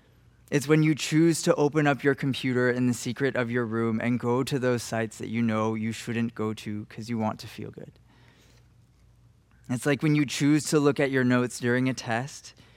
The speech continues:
'cause you have to get that good grade. You see, what you want, what you desire,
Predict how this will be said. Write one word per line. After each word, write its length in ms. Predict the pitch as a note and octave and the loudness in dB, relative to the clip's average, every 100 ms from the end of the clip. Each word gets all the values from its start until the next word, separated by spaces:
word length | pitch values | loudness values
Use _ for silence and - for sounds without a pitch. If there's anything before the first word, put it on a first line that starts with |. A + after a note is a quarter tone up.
| - _ _ | -20 _ _
'cause 160 | B2+ A#2+ | -8 -4
you 80 | B2+ | -2
have 180 | B2 - | -2 -2
to 100 | A#2 | -6
get 180 | A2+ | -6
that 180 | - G#2 | -6 -8
good 160 | G#2+ G2 | -8 -10
grade. 320 | F#2 D#2+ - _ _ _ _ _ _ _ _ _ _ _ _ _ _ _ _ _ _ _ _ _ _ _ _ _ _ | -10 -12 -14 _ _ _ _ _ _ _ _ _ _ _ _ _ _ _ _ _ _ _ _ _ _ _ _ _ _
You 100 | C#3 | -6
see, 180 | - D#3+ | 0 4
what 220 | D#3 - | 4 2
you 100 | F3+ | 0
want, 560 | C3+ C3 B2+ G3+ - - | 2 6 6 4 0 -2
what 180 | D#3 D#3+ | -2 0
you 100 | C#3+ | 0
desire, 680 | C3+ A#2+ G#2+ A2 C#3+ F#3 | -2 0 0 2 2 0